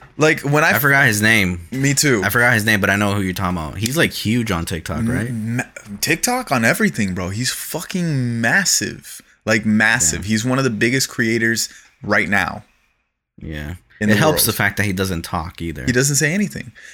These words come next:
Speaker 2: So
Speaker 1: And
Speaker 2: he, like, actually, anybody watching his shit can understand.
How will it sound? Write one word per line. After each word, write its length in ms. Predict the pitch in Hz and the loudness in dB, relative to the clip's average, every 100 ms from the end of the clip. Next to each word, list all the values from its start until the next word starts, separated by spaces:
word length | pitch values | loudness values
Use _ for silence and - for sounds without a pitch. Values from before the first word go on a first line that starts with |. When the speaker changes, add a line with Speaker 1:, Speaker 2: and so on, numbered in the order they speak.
| - | -8
Speaker 2:
So 140 | - | 0
Speaker 1:
And 160 | 123 123 | 2 4
Speaker 2:
he, 60 | 104 | 4
like, 220 | 101 90 | 2 2
actually, 520 | 78 95 - 95 82 | 0 0 0 -2 0
anybody 460 | 110 127 117 107 95 | 2 2 4 2 2
watching 400 | 92 90 - 90 | 2 0 0 -4
his 180 | 92 87 | -4 -4
shit 240 | - 87 | -2 -2
can 100 | 87 | -2
understand. 680 | 73 87 80 - 87 80 80 | -6 -6 -6 -4 -4 -4 -6